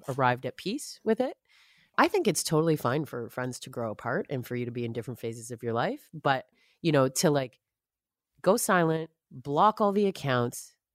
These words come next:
that's a very strong message that I didn't understand at the time. And I still, even in the last year, like, in therapy, that was one of the exercises we did, was, like, I had to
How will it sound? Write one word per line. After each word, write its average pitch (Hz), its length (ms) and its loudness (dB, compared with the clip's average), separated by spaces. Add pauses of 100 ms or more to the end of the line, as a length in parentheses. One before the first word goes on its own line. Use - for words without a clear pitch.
(240)
that's 160 340 4
a 180 80 0
very 127 440 0
strong 113 440 -4
message - 540 -16 (180)
that 113 320 -4 (360)
I 113 380 0 (120)
didn't 127 280 -4
understand 110 520 -8
at 131 80 -12
the 160 80 -4
time. 214 320 2
And 165 200 6
I 175 100 4
still, 285 400 4
even 208 240 2
in 262 100 4
the 247 80 4
last 208 360 2
year, 160 340 4
like, 143 180 -2
in 139 120 -2
therapy, 143 500 -4 (260)
that 139 80 6
was 143 140 4
one 151 140 4
of 139 60 2
the 127 80 2
exercises 127 560 -6
we 127 120 -6
did, 175 180 0
was, 131 160 -6
like, 120 160 0
I 127 100 2
had 127 180 0
to 123 180 -10